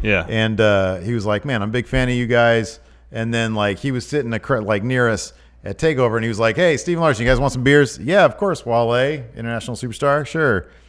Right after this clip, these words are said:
Speaker 2: It was, like, the coolest thing. It was
Speaker 1: Yeah, it was
Speaker 2: like,
Speaker 1: pretty awesome.
Speaker 2: "Man, that's kinda, yeah, we kinda, we kinda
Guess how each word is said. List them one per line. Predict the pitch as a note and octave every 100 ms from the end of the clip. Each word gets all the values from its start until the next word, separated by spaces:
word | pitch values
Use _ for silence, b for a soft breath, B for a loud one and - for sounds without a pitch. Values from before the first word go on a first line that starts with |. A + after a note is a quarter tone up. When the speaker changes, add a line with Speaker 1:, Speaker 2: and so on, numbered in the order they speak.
| b b b _
Speaker 2:
It | - E3
was, | E3+ D3+
like, | D3 B2+
the | C3+
coolest | C3 C3+ A2+ G#2
thing. | A2 F#2+
It |
was | F#2+
Speaker 1:
Yeah, | G2
it |
was | F#2+
Speaker 2:
like, | F2+
Speaker 1:
pretty | G#2+
awesome. | E2+ C#3
Speaker 2:
"Man, | A#2+ F#2
that's | F#2 G2+
kinda, | - A2+ F#2 C#2 F2+
yeah, | F#2
we | E2+
kinda, | F#2 F#2+ E2 D#2
we | E2+
kinda | F#2+ E2 D#2